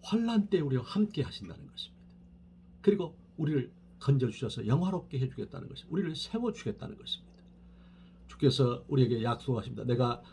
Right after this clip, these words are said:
사망의 음침한 골짜기로 다닐지라도 해를 두려워하지 않을 것은 주께서 나와 함께 하십니다." 함께 하시는 것입니다. 그래서 우리가 "God is, God is with us." 하나님 우리와 함께 하신다.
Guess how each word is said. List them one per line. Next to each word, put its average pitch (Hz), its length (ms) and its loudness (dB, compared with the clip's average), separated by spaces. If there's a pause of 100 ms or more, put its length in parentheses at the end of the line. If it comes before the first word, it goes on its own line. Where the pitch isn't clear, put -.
사망의 123 580 2
음침한 131 500 0
골짜기로 120 520 0
다닐지라도 123 760 0 (260)
해를 127 360 6
두려워하지 123 400 2
않을 123 160 2
것은 131 380 2 (180)
주께서 - 260 0
나와 101 220 0
함께 143 420 2
하십니다." - 500 -10 (380)
함께 - 380 2
하시는 104 320 -4
것입니다. - 420 -16 (260)
그래서 202 460 6 (480)
우리가 143 400 0 (640)
"God 135 260 2 (840)
is, 165 440 0 (200)
God 139 240 4 (440)
is 175 420 -2 (720)
with 156 220 4
us." - 420 -4 (400)
하나님 131 260 2
우리와 98 160 -2
함께 117 280 -8
하신다. - 360 -16